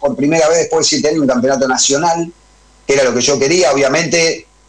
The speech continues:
tengo doce jugadores repartidos en la Liga uno y A dos, por eso este equipo que fue al Federal fue un equipo casi sub diecinueve, con dos o tres refuerzos, inclusive un jugador ya de cuarenta y un años que fue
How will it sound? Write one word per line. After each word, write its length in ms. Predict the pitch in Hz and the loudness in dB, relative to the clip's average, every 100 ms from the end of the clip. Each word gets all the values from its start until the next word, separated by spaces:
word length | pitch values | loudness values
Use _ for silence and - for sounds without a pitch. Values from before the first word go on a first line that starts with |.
| - | -4
tengo 280 | 143 127 127 | 0 0 0
doce 360 | 160 160 - | 0 0 -2
jugadores 520 | - 135 131 151 156 | -2 0 2 2 0
repartidos 840 | 127 120 123 117 147 147 147 147 - | -2 -2 -2 -2 0 2 2 0 -2
en 100 | 120 | 0
la 80 | 117 | 0
Liga 260 | 135 131 | 2 2
uno 180 | 135 131 | 2 0
y 80 | 135 | 2
A 60 | 151 | 2
dos, 420 | 175 127 - - _ _ _ | 2 0 -4 -8 _ _ _
por 120 | 113 135 | -2 0
eso 240 | 147 147 | 0 0
este 220 | 160 - | 0 -2
equipo 300 | 123 165 147 | -2 0 0
que 80 | 139 | -2
fue 260 | - 160 147 | 0 0 2
al 140 | 135 | 0
Federal 560 | - 135 143 170 175 - _ _ - | 0 0 2 0 -2 -10 _ _ -10
fue 100 | - | -4
un 80 | 143 | 0
equipo 500 | 143 143 139 139 135 | 0 0 0 -2 -2
casi 320 | - 147 - | -2 0 0
sub 240 | 131 165 139 | 0 0 0
diecinueve, 800 | 143 139 147 170 175 185 190 - _ _ _ _ _ | 0 0 0 0 0 0 -4 -8 _ _ _ _ _
con 380 | - 196 185 185 | -2 0 0 0
dos 200 | 170 190 | 0 2
o 60 | 175 | 0
tres 140 | 175 | 0
refuerzos, 380 | 175 170 233 208 | 0 0 0 0
inclusive 580 | 139 147 147 185 180 170 | 0 0 0 2 2 0
un 140 | 175 185 | 0 -2
jugador 380 | - 160 180 147 | 0 0 0 2
ya 140 | 160 | 0
de 120 | 147 | 0
cuarenta 360 | 123 139 135 143 | 0 0 0 0
y 40 | |
un 120 | 160 | 0
años 320 | 170 175 156 - | 0 0 -2 -2
que 100 | 135 | -4
fue 440 | - 156 160 - | -2 0 -2 -4